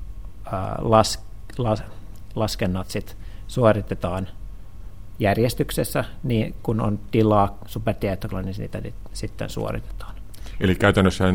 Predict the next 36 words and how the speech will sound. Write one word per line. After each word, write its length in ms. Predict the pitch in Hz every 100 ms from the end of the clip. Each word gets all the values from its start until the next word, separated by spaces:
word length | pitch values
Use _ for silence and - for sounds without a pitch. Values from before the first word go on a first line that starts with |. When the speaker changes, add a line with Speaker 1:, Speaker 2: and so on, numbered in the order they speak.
| -
Speaker 2:
niin 120 | 110
kuin 100 | 98
moni 340 | 101 110 98 98
ihminen 420 | 92 90 82 80
on 180 | 95 82
samaan 340 | 101 90 82
aikaan 340 | 85 85 85 82
käy-, 220 | 90 85 95 - 107 104 -
siellä 280 | - 92 85
yhteydessä 500 | 92 - 82 80 -
siihen 220 | 85 80
tietokoneeseen, 920 | 87 85 78 80 76 80 - 82 85 - - - -
että 220 | 80 - - 87 -
tutkija 380 | - 90 95 80
ei 120 | 85
saa 200 | 85 85
sitä 200 | 85 -
kokonaan 440 | 87 101 92 85 85
itselleen, 640 | 117 101 - 92 82 78
kun 180 | 78 80
kirjautuu 460 | - 90 82 78 85
sinne 220 | 85 80
sisään, 480 | - 104 110 95 82
vaan 180 | 87 90
se 120 | 90
on 180 | 92 - - -
vähän 180 | 98 92
samaan 280 | 262 131 120
tapaan 280 | 131 123 117
kuin 180 | 117 117
ennen 300 | 107 92 87
vanhaan 400 | 92 87 104 101
oli 300 | 107 90 85
juuri 240 | 95 85
tällaisia 460 | 80 85 82 95 82
isompia 560 | 82 82 85 104 101